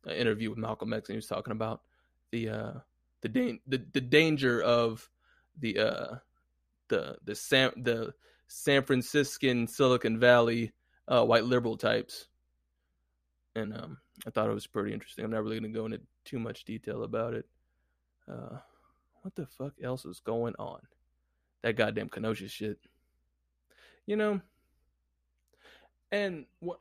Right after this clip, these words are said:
uh, like, another thing that I thought was interesting, I, I was sitting back, right? And I was like, "These motherfuckers made," because I was just scrolling along the timeline, right? And I clicked on this one guy 'cause he put a post on some,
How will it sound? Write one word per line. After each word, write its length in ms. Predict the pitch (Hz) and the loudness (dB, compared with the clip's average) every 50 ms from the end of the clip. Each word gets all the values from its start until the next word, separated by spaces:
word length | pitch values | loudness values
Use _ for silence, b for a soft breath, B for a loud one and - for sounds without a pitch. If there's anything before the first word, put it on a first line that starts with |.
| _ - | _ -12
uh, 80 | 170 - - | -12 -4 -2
like, 140 | 208 196 196 | -2 0 0
another 260 | 208 240 330 330 247 | 0 0 -2 -2 -2
thing 160 | - 196 160 | 0 2 4
that 120 | 143 131 | 4 4
I 20 | 117 | 4
thought 220 | - - 123 113 | 4 4 4 4
was 140 | 113 113 120 | 2 0 -2
interesting, 360 | 120 117 - - - 156 160 | -4 -6 -6 -6 -4 -2 -2
I, 80 | 180 190 | 0 0
I 120 | - 226 226 | 2 2 2
was 140 | 220 214 | 2 2
sitting 240 | - - 165 - 120 | 2 0 0 0 2
back, 280 | 117 120 113 98 - 120 | 2 0 0 0 -2 -4
right? 200 | 117 117 117 - - | -4 -4 -4 -6 -6
And 100 | - 143 | -6 -4
I 40 | 143 | -4
was 140 | 143 139 135 | -2 0 2
like, 200 | 123 117 113 - - - _ _ _ _ _ _ _ _ _ _ _ _ _ - | 2 2 2 -2 -8 -18 _ _ _ _ _ _ _ _ _ _ _ _ _ -4
"These 160 | 214 254 254 | -4 -2 -2
motherfuckers 560 | 247 233 220 208 - - 202 185 180 156 147 | -2 -2 -2 -2 -2 -4 -4 -2 -4 -6 -4
made," 400 | 156 156 151 143 131 123 113 - - _ _ | 0 2 2 4 2 2 0 -4 -12 _ _
because 340 | 160 175 - 208 185 - - - - _ _ _ _ _ _ _ _ | -4 4 6 6 6 6 0 -8 -18 _ _ _ _ _ _ _ _
I 60 | 165 165 | 2 2
was 100 | 170 165 | 2 2
just 160 | 170 - - | -4 -2 -2
scrolling 220 | 190 185 185 165 | 0 2 4 4
along 260 | 143 139 143 139 131 | 4 4 4 4 2
the 40 | 120 | 0
timeline, 460 | 113 - 156 143 139 127 123 120 117 | -2 0 2 2 2 2 2 -2 -2
right? 120 | 120 123 123 | 0 0 2
And 100 | 123 147 | 2 0
I 20 | |
clicked 260 | 156 - - 233 - | 0 0 -4 0 0
on 100 | 233 196 | 0 0
this 140 | 160 139 - | 0 -2 0
one 220 | 139 135 127 123 120 | 0 0 0 2 2
guy 300 | 123 123 120 117 117 113 | 4 4 4 4 4 0
'cause 180 | - 123 - | -4 -8 -8
he 100 | - 180 | -8 -10
put 240 | 170 - - 196 160 | -8 -4 0 0 0
a 60 | 120 | 0
post 460 | - - - 131 139 139 127 - - | 0 -2 -4 -2 0 0 -2 -2 -4
on 200 | 110 107 107 107 | -4 -4 -4 -6
some, 640 | 107 - - - 123 123 123 120 117 113 - 120 | -10 -6 -2 0 0 0 0 -2 -4 -6 -8 -12